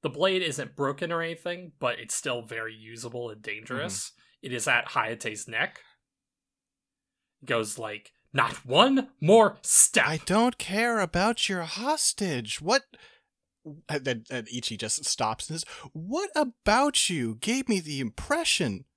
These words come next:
Speaker 2: that I'm a humanitarian? My good monster, whatever you are."
Speaker 1: She's gonna make a, he's gonna slice at these two. <laughs>
Speaker 2: Uh, they're pretty far away, but, you know,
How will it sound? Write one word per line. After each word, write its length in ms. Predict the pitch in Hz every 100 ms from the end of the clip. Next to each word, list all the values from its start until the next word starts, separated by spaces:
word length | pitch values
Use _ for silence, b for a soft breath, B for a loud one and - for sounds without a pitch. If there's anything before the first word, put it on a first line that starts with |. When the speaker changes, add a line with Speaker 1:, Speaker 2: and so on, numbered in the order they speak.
| _ _ -
Speaker 2:
that 100 | 202
I'm 180 | 202 185
a 40 |
humanitarian? 1500 | 165 - 196 269 320 202 - - 320 370 330 135 104 87 131 _ _ _ _
My 160 | 151 175
good 320 | - 311 294
monster, 640 | 202 285 392 - 202 120 - _ _ _ -
whatever 420 | 131 143 135 127
you 220 | 123 120
are." 380 | 117 104 87 - _ _ _ _ _
Speaker 1:
She's 200 | - 165
gonna 180 | 302 311
make 180 | 226 143
a, 80 | 135
he's 380 | 202 214 175 226
gonna 160 | 311 -
slice 420 | - 127 117 -
at 120 | 113
these 200 | 120 107
two. 280 | - 127 135
<laughs> 60 | - b b b b b b b _ _ _ B B -
Speaker 2:
Uh, 60 |
they're 240 | 147 202 233 -
pretty 240 | 381 453
far 300 | - 196 131
away, 500 | 117 147 107 92 - -
but, 240 | 98 156
you 80 | 185
know, 180 | 117